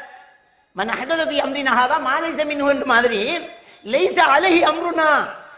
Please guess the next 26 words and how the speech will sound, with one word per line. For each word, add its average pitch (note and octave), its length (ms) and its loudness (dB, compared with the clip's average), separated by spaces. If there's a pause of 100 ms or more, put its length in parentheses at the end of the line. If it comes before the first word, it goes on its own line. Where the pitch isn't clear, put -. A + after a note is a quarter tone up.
(120)
எங்க C4 320 -2
அனுமதி E4+ 600 0
இல்லாத E4+ 540 4
ஒரு D#4+ 180 4
விடயத்தை D#4 380 2
நீங்க D4 200 -4
சொன்னா D4+ 300 0
அது C#4 200 0
ஃபஹுவ C4+ 220 0
ரத்துன், B3+ 200 -2
அது A#3 160 -2
நிராகரிக்கப்படும்ன்றாங்க. G#3+ 920 -2 (600)
இந்த A#3 220 -4
"லைஸ F4+ 160 -2 (160)
அலைஹி D4 160 -2
அம்ருனா" C#4 320 -2
என்றா C4 160 0
என்ன? A3+ 300 -2 (340)
எங்களுடைய C4 440 0
அனுமதி F4+ 340 0
உங்களுக்கு D#4 280 0
இல்ல, C4 260 0
நீங்க C#4 160 -6
எப்படி C4 160 -10
செய்வ? B3 220 0
நீ G3 140 -4